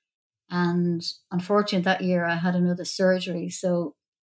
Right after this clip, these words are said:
it wasn't until the following January twenty twenty I actually knocked on her office door again. <laughs> And I said, "I'm here again. Can I apply this year?" So that's how I ended up.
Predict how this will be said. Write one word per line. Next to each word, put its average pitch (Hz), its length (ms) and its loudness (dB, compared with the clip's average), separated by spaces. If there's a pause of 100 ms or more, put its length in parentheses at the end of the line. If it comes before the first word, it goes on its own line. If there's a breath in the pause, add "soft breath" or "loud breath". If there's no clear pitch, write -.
(200)
it 196 40 -4
wasn't 190 300 2
until 185 140 2
the 175 140 -4
following 190 520 4
January 180 580 2
twenty 180 400 -2
twenty 180 480 2
I 170 120 0
actually 180 300 0
knocked 180 320 2
on 175 120 0
her 170 220 -2
office 180 360 -2
door 185 260 2
again. 185 640 2
<laughs> - 40 -20
And 180 140 0
I 208 100 4
said, 190 240 2
"I'm 190 180 2
here 202 240 4
again. 190 440 -2 (600 loud breath)
Can 196 140 2
I 190 80 6
apply 190 460 2
this 185 240 -2
year?" 202 240 0
So 202 200 -2
that's 240 260 0
how 196 180 2
I 180 80 4
ended 185 360 0
up. 175 220 -2